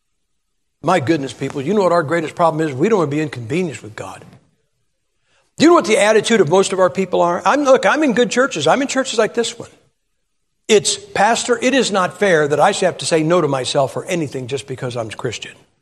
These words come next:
I'm not talking about sin. I'm talking about every fun, every entertainment, uh, every, everything that I can benefit from, and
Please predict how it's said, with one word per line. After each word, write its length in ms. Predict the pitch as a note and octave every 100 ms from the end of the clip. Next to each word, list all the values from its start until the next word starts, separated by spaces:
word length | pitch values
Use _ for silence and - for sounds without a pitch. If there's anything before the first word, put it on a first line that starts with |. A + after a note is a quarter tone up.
| _ _ -
I'm 140 | E3+ C4
not 160 | D4
talking 300 | C#4+ D4 C4
about 260 | G#3+ E3+ C3+
sin. 240 | - B2+
I'm 120 | - F3
talking 180 | A3
about 160 | F#3 E3
every 400 | - F#3 G3+ B3+
fun, 440 | - E3+ D3+ D#3 D#3+ - -
every 300 | G3 G3+ A3+
entertainment, 640 | A#3 A3+ A3+ E3 D3+ D3+ D3 - - G3
uh, 160 | E3 -
every, 400 | G3+ A3 G#3+ -
everything 540 | F#3+ C4 C#4 C4 A#3
that 120 | G#3+
I 140 | G3+ A3
can 220 | A3 G3+
benefit 360 | G3 E3+ E3+ F#3+
from, 220 | F3 F#3+
and 200 | F#3+